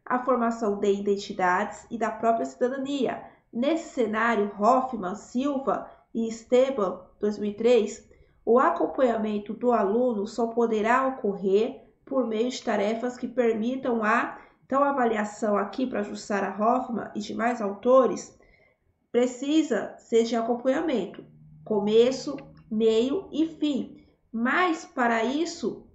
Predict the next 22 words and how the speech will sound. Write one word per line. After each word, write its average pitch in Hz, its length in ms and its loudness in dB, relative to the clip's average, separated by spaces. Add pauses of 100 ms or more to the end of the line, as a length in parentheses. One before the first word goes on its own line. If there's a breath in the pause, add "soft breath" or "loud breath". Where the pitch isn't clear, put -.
é 226 100 -2
preciso 226 500 0
permitir 262 920 -2 (640 soft breath)
que 269 460 4 (260)
a 233 60 -4
resposta 208 500 0
correta 240 880 -2
é 214 100 -2
a 214 100 2
letra 233 680 -2
D, 214 460 4
tá? 202 440 -2 (120)
Expressão 220 640 -2
de 262 140 -4
suas 208 320 -2
próprias 254 520 0
ideias 202 760 0 (260 soft breath)
e 214 100 0
de 220 160 2
suas 330 540 0
vivências, 254 1040 -2 (540 loud breath)
preferentemente 262 1600 -2